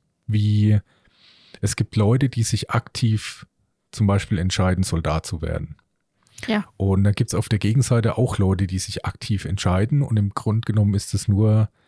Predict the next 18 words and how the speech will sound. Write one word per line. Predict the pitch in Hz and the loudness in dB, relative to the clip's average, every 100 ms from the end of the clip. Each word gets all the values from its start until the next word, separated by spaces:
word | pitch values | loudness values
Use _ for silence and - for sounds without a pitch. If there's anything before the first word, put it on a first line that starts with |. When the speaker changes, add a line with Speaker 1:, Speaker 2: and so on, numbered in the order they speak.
| _ _ _ _ _ | _ _ _ _ _
Speaker 1:
ein | - 92 90 - | 0 2 2 -2
sehr, | - 101 101 104 107 104 - - - | -2 2 4 4 4 2 -2 -14 -6
also | 98 101 | -2 -2
auf | 85 98 | -2 -4
Kosten | - 101 - 107 | -2 -2 0 -2
von | - 95 | 2 2
Menschenleben | 92 110 120 98 98 98 101 95 | 2 0 0 0 0 0 0 -2
groß | - 104 107 - | -2 0 0 0
angelegtes | 104 104 107 101 98 95 | 2 2 2 0 -2 -6
Spiel, | - - 113 120 113 | -6 -6 -2 0 2
wer | 101 101 101 | 2 2 2
jetzt | 98 - | 2 -2
von | - 95 | -2 0
beiden | 85 85 82 | 2 0 0
die | 85 | -2
bessere | 80 85 90 90 | -2 -4 -2 -6
Strategie | - 87 82 - 85 85 | -4 -4 -4 -6 -6 -4
hat. | 127 - | -6 -10